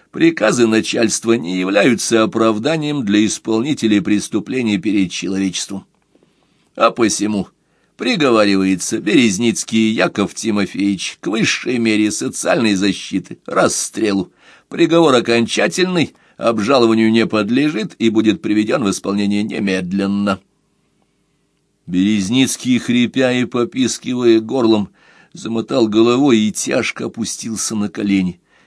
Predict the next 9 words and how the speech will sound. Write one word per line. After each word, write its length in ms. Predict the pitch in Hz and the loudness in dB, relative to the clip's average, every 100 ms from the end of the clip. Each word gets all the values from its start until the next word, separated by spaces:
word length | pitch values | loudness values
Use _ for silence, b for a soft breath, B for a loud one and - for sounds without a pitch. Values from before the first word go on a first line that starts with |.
| - | -10
с 120 | 92 | -4
безумной 600 | 95 131 113 151 143 143 | 2 4 4 4 4 4
мольбой 460 | 139 135 120 131 113 | 4 4 4 2 2
подняв 560 | 113 113 101 113 113 | 0 -4 -2 -2 -2
на 160 | 110 107 | -2 -2
Звягина 560 | 87 110 107 101 101 95 b b | 0 0 2 0 0 -4 b b
взгляд 540 | 98 90 107 110 107 104 | -10 -4 0 2 0 -2
выкоченных 640 | 101 87 98 - 104 95 | -4 -4 -8 -6 -4 -4
глаз. 420 | 92 92 90 - | -2 -2 -2 -6